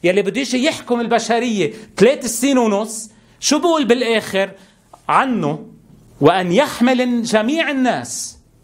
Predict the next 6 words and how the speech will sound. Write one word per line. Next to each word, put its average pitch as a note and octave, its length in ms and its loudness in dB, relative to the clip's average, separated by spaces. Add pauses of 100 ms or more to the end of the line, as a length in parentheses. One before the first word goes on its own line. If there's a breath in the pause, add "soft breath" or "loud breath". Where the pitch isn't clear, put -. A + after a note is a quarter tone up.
(420)
كل E4 140 6
البشرية، D#3 720 -2 (440 loud breath)
"صغار A3 580 2
كبار، A#3+ 520 0 (640 soft breath)
أغنياء G#3 680 2
فقراء، B3 720 0